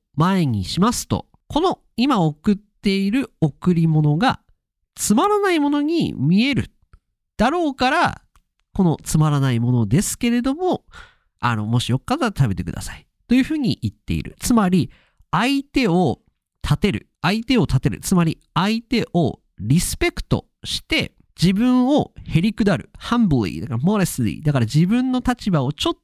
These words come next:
と下に一個置いて、つ-、あの、まあ、取引先ですとか、あの、年上の人ですとか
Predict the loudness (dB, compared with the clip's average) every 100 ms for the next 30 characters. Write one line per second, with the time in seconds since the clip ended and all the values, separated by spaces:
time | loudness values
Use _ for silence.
0 | -4 -4 -2 -2 0 4 4 2 0 0
1 | 2 2 2 -2 -2 -2 -2 -6 _ _
2 | _ _ -10 -4 -2 0 0 0 -2 0
3 | 0 -2 -6 -8 -4 -2 0 0 0 -2
4 | -4 -8 -16 _ _ _ _ _ _ _
5 | _ _ -4 -2 0 0 0 -2 -4 -4
6 | -6 -2 -2 0 -4 -4 -10